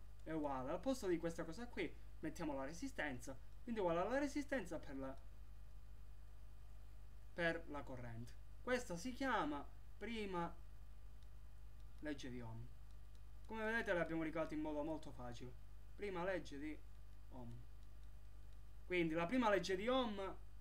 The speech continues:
che cosa ci dice? Che la corrente e la differenza di potenziale sono direttamente proporzionali tramite la resistenza del conduttore. Quindi questa cosa qui.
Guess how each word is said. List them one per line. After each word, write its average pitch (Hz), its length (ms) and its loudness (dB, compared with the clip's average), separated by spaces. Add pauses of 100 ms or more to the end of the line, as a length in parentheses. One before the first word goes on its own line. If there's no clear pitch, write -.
(240)
che 170 120 -2
cosa 202 260 -4
ci - 160 -2
dice? 127 460 -2 (340)
Che 175 240 6
la 196 160 6
corrente 151 840 0 (680)
e 175 160 2
la 165 120 4
differenza 196 460 0
di - 60 0
potenziale 233 600 2
sono 185 220 0
direttamente 185 600 -2
proporzionali 131 840 -4 (760)
tramite 226 640 2 (180)
la 175 140 2
resistenza 180 520 0
del 131 120 -2
conduttore. 120 640 -6 (1080)
Quindi 196 220 0
questa 170 260 0
cosa 131 200 -6
qui. 110 200 -8